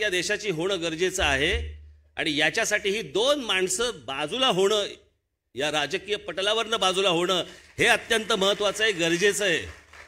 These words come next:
आज तुमच्या कोण परिचयाचा, कुठच्या पक्षातला आणि कोण कुठचा तुमचा नातेवाईक आहे हे महत्त्वाचं नाहीये. हे आज देश धोक्यात आहे आणि आज देश धोक्यात असताना तुम्हाला मी जे आत्ता सांगितलेलं आहे की यांच्या विरोधातच तुम्ही उतरलं गेलं पाहिजे,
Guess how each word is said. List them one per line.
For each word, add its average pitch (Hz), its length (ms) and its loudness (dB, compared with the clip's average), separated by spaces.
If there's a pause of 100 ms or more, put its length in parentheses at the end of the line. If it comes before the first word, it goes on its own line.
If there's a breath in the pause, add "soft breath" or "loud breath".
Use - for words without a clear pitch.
(640)
आज 185 180 -2
तुमच्या 202 240 0
कोण 240 260 -2
परिचयाचा, 214 500 -4
कुठच्या 190 280 -2
पक्षातला 208 440 -4
आणि 202 120 2
कोण 208 280 0
कुठचा 196 420 -4
तुमचा 190 280 -6
नातेवाईक 185 480 -2
आहे 180 160 0
हे 151 160 -4
महत्त्वाचं 190 480 -2
नाहीये. 180 380 2
हे 123 380 -2
आज 190 420 -4
देश 160 400 -2
धोक्यात 143 360 -4
आहे 107 260 -12 (1800)
आणि 135 100 0
आज 170 220 2
देश 180 260 0
धोक्यात 175 260 -2
असताना 202 360 -2
तुम्हाला 190 300 -2
मी 190 120 0
जे 185 80 -2
आत्ता 196 220 -4
सांगितलेलं 175 460 -4
आहे 170 300 0
की 165 260 -6
यांच्या 175 400 2
विरोधातच 190 920 2
तुम्ही 214 160 -2
उतरलं 190 420 -2
गेलं 175 180 0
पाहिजे, 165 680 0